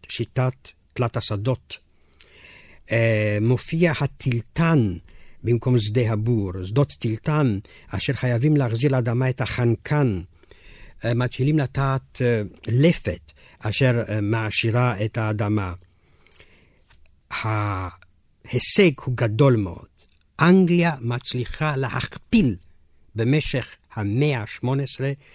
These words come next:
את הייצור החקלאי שלה. איכר אנגלי יכול להזין חמישה עשר אנשים אחרים. החוק, חוק הגידור, שהיה הנושא של הפולמיקה, של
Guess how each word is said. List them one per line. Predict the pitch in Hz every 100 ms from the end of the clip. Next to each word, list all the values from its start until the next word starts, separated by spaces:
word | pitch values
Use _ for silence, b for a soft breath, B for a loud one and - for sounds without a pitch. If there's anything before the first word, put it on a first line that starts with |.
| b b
את | 117 127
הייצור | 110 98 - 131 131 -
החקלאי | - 113 - 104 107
שלה. | - - - - - - - b b b b -
איכר | 131 - 196 220 226 -
אנגלי | 156 147 139 170 185 185 165 143 -
יכול | 131 110 - 160 160 156 143
להזין | 123 117 117 117 175 190 151 113 - b b b b b b -
חמישה | 101 107 - 143 120
עשר | - 120 107
אנשים | 113 101 127 117
אחרים. | - 104 107 107 - - _ b b b b b b b b b b b b -
החוק, | 135 131 123 120 113 107 - _ - 127 - 208 - -
חוק | - 180 175
הגידור, | 143 131 120 190 190 113 101 - _ _ -
שהיה | - 120 110 117 143 143 135 117
הנושא | 139 147 127 - 147 143
של | - 117
הפולמיקה, | 113 - 107 135 123 107 101 92 87
של | -